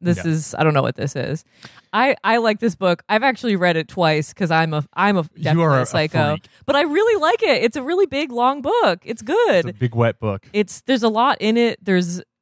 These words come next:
Speaker 1: do you, do you know anything about it before we
Speaker 2: <sighs>
Speaker 1: get
Speaker 2: I
Speaker 1: into it?
Speaker 2: know that it's about, okay, so I have, I have, to my, to my man credit, read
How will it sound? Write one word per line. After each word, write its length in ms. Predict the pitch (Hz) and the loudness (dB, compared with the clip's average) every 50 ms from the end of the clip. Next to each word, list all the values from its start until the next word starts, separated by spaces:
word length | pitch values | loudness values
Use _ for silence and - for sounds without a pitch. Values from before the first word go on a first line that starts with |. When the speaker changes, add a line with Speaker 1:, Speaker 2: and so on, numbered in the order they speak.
| _ _ 190 | _ _ -6
Speaker 1:
do 140 | 180 226 | -2 0
you, 100 | 233 247 | 0 0
do 160 | 180 180 202 214 | -2 -2 0 2
you 160 | 214 214 208 | 2 4 4
know 220 | 196 180 175 175 | 4 4 2 2
anything 320 | 175 175 175 - 196 175 170 | 2 0 -2 -2 -2 -2 0
about 320 | 160 165 143 143 139 147 | 0 2 2 2 0 0
it 240 | 156 156 - - - | -2 -2 -4 -4 0
before 320 | 175 180 147 170 151 147 | 0 0 2 2 2 2
we 300 | 147 147 143 139 135 139 143 - - | 2 0 -4 -6 -6 -8 -8 -10 -10
Speaker 2:
<sighs> 100 | - - | -8 -6
Speaker 1:
get 100 | 170 151 | -4 -2
Speaker 2:
I 80 | 156 170 | 0 0
Speaker 1:
into 180 | 185 175 170 | 2 2 2
it? 40 | 170 | 2
Speaker 2:
know 440 | 170 180 196 220 240 262 262 247 208 | 2 2 2 2 2 2 2 0 0
that 260 | 175 165 185 185 175 | 0 0 0 2 2
it's 180 | 175 156 - 160 | 0 0 0 -2
about, 180 | 147 151 - 170 | -2 0 0 0
okay, 180 | 151 - 123 107 | 0 0 0 0
so 220 | - - 160 139 131 | 0 -2 -2 -2 0
I 160 | 156 165 208 | 0 0 2
have, 240 | 220 233 240 196 156 - _ _ _ | 2 2 0 0 -2 -6 _ _ _
I 140 | 151 175 202 | -2 0 0
have, 520 | 190 165 180 202 196 202 208 214 196 185 - _ _ _ - _ _ | 0 0 0 2 2 2 0 0 -2 -6 -14 _ _ _ -20 _ _
to 200 | - - 190 180 | -4 -2 0 2
my, 480 | 175 170 165 160 160 156 147 113 107 135 - | 2 2 2 2 2 0 0 -2 -6 -10 -12
to 180 | - - 170 156 | -4 -2 0 2
my 460 | 151 151 147 147 143 135 131 127 - - - 113 | 2 2 2 2 2 2 0 0 -2 -6 -10 -14
man 440 | 120 123 117 113 120 120 117 117 117 | -10 -8 -4 0 2 2 2 2 0
credit, 360 | - - 127 113 104 104 104 - | -2 -2 -2 0 0 -2 -6 -6
read 380 | 113 110 120 117 113 110 107 | -4 0 0 2 2 2 0